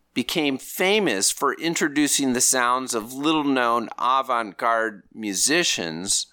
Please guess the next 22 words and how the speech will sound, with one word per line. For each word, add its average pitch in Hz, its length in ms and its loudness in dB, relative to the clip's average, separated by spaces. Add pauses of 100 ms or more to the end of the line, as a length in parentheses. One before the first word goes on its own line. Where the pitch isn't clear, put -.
(500)
to - 140 -8
the 151 280 0
ears 185 380 4
of 127 180 0
young 123 360 2
Chicago 101 600 -2
rockers 104 960 -4 (460)
searching 180 600 0
for 127 240 2
a 113 100 2
new 95 220 0
direction. 113 760 -2 (920)
I 226 140 0
like 247 260 2
to 170 100 0
think 170 320 -2
my 151 280 0
archive 123 840 0
played 127 240 -2
a 117 60 0
small 151 400 2
part 120 640 -2